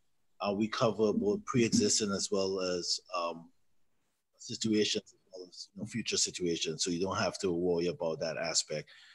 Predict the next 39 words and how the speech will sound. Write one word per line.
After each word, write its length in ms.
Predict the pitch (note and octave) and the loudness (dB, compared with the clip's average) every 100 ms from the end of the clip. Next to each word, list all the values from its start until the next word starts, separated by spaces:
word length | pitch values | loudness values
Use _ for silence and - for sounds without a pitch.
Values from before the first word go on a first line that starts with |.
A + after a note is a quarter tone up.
| - _ | -20 _
And 160 | G#2 G2+ | -4 0
so 120 | B2 | 2
with 160 | A2+ B2+ | 4 4
the 120 | B2+ | 6
I 140 | C#3 | 4
D 160 | D#3+ E3+ | 4 4
Shield, 560 | D3 - C3+ A2 F#2+ - _ _ - | 4 6 6 4 2 -2 _ _ -4
just 140 | A2 | 0
having 280 | C#3 B2+ C3 | 2 4 4
the 60 | A2+ | 4
monitoring, 600 | G#2 A2 A2 B2+ A2+ G#2 | 6 4 4 2 2 4
knowing 320 | G#2+ A2 A2+ | 4 4 4
what's 240 | G#2 G#2 - | 2 2 2
going 320 | A2 G2+ G2 | 2 2 2
on, 260 | G2+ G#2+ G#2+ - - - | 2 0 -2 -10 -20 -6
um, 460 | F#2+ F#2+ F#2 F2 D#2 - - | -2 2 2 0 -6 -16 -6
uh, 200 | F#2 F#2 D#2+ F#2+ | -2 -2 -2 -6
and 160 | F#2+ | -2
having 340 | G#2+ G2+ G#2 G2 | 0 2 2 2
those 260 | G#2 G#2 | 2 4
things 220 | G#2+ G2+ | 2 2
in 140 | G2 F2 | 0 0
place, 340 | A#2+ G2+ F2+ | 4 4 4
getting 220 | - F#2+ | 2 2
the 160 | G2 F#2 | 4 4
alerts, 500 | F#2 A2 F2 - - G2 | 6 4 4 2 0 2
then 220 | A2 A2+ | 4 6
you 100 | A2 | 4
could 180 | C3 G2+ | 4 4
actually 540 | G2+ - A2 G#2 G2 | 4 2 2 2 0
address 460 | F#2+ F2 G#2 A2+ - | -4 -2 2 4 4
it 140 | G2 | 2
and 160 | F2+ G2 | 2 -2
have 240 | - G#2 | 0 0
the 80 | G#2+ | 0
fraud 260 | - A2 G2 | 0 0 2
investigators 680 | F#2 F#2 F2+ - G2 F2 - | 2 2 0 2 2 2 0
do 140 | G2 | 0
it, 120 | F2 | 0